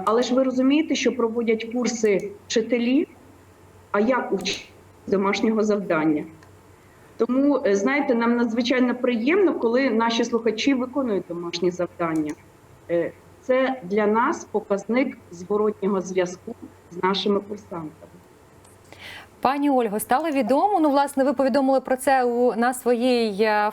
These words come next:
Speaker 2: Facebook-сторінці, про те, що буквально вчора відбулася зустріч вчителів української мови Хмельницької міської територіальної громади, які будуть, е, працювати, так, е, під час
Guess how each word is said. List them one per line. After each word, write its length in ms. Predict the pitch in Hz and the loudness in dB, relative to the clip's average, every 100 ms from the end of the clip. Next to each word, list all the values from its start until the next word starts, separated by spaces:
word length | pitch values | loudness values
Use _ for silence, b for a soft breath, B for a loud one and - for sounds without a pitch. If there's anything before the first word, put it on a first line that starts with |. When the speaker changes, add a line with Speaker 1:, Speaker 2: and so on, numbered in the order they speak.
| - | 0
Speaker 2:
Facebook-сторінці, 840 | 226 202 226 - 254 269 370 - | -2 0 -4 0 0 0 -2 -2
про 140 | 240 | 0
те, 160 | 254 269 | 0 0
що 180 | 269 226 | 0 -4
буквально 400 | 226 269 277 254 | -2 0 0 0
вчора 280 | 247 311 302 | 0 0 2
відбулася 480 | 226 214 240 233 226 | 0 0 0 0 0
зустріч 440 | 202 294 277 233 | 0 0 0 -2
вчителів 360 | - 240 247 247 | -2 -2 2 0
української 520 | 240 233 240 - 233 | 2 0 0 0 2
мови 320 | 233 262 277 | 2 2 2
Хмельницької 420 | - 226 240 220 | 0 0 0 -2
міської 240 | 220 - 220 | -2 0 0
територіальної 460 | 214 220 214 214 | 0 2 0 0
громади, 300 | 214 233 302 | -2 0 2
які 180 | 247 240 | 2 0
будуть, 280 | 208 254 247 B B B | 0 2 0 B B B
е, 60 | 220 | 0
працювати, 680 | 262 254 285 214 254 - 190 | 0 0 0 2 0 -2 0
так, 280 | 233 285 294 | 0 0 0
е, 300 | 262 233 220 | 0 2 0
під 200 | 220 233 | -2 -2
час 320 | 254 233 226 | 0 0 0